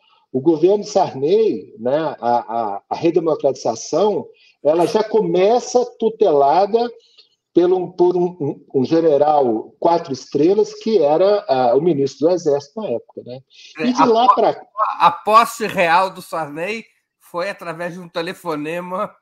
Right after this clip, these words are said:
Speaker 2: do chefe do Exército.
Speaker 1: Exatamente, né? Foi ele, enquanto ali,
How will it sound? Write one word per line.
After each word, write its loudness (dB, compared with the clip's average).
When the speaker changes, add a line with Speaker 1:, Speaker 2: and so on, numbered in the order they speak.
Speaker 2:
do -16
chefe -10
do -8
Exército. -14
Speaker 1:
Exatamente, -4
né? -12
Foi 0
ele, 0
enquanto 0
ali, 2